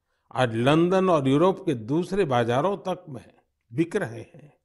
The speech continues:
यही तो हमारे प्राकृतिक संसाधनों और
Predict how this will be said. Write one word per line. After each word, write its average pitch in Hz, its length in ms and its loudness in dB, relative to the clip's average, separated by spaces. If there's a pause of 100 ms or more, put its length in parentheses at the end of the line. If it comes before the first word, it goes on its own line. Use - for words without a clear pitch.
(280)
यही 110 340 2
तो 180 140 2
हमारे 175 320 0
प्राकृतिक 175 640 -4
संसाधनों 147 760 -6 (580)
और 127 180 2